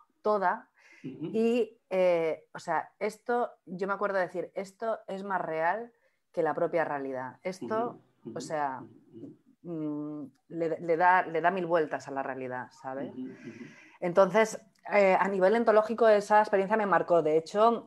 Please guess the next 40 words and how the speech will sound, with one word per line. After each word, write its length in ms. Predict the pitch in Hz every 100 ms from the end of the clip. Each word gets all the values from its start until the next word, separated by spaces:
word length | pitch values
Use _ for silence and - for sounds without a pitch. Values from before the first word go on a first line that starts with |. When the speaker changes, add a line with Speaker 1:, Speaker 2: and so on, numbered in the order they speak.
| -
Speaker 1:
me 180 | 180 156
Speaker 2:
Ujú. 100 | 165
Speaker 1:
recuerdo 340 | 165 190 226
salir 320 | 233 208 190
de 120 | 185 160
ahí 560 | 160 170 226 220 165
bastante, 760 | 113 131 127 147 143 165 165 147
vamos, 280 | 160 147 -
me 60 |
costó 220 | 135 127 151
bajar 580 | 156 151 151 151 147
lo 100 | 143
suyo, 460 | 135 185 170 156 214
salir, 400 | - 135 160 175 _ _ _ -
Speaker 2:
Ujú. 320 | 120 113 127 -
Speaker 1:
eh, 520 | 175 170 160 151 139 -
y 140 | 156
salir 280 | - 143 175
para 160 | 190 185
afuera, 400 | - 175 190 190
¿sabes? 280 | 170 175 190
Mirar 220 | 143 165
las 160 | 190
estrellas 560 | 165 - 147 170 208 214
y, 380 | 165 143 139 123
y 260 | 151 139 123
decir, 320 | 123 - 139 147
"Gracias", 800 | 147 170 180 190 202 240 - _
¿sabes? 420 | - 165 170 151
Speaker 2:
Ujú. 80 | 120
Speaker 1:
"Gracias 400 | 160 165 214 214
por 200 | 180 156
venir". 440 | 147 185 202 240 _ - _ _ _
Bueno, 180 | 185 156
porque 260 | 151 147 _ - -
también 220 | 147 185
me 40 |
explicaban 400 | 190 180 170 190
ellos 240 | 170 196 202
que, 240 | 175 156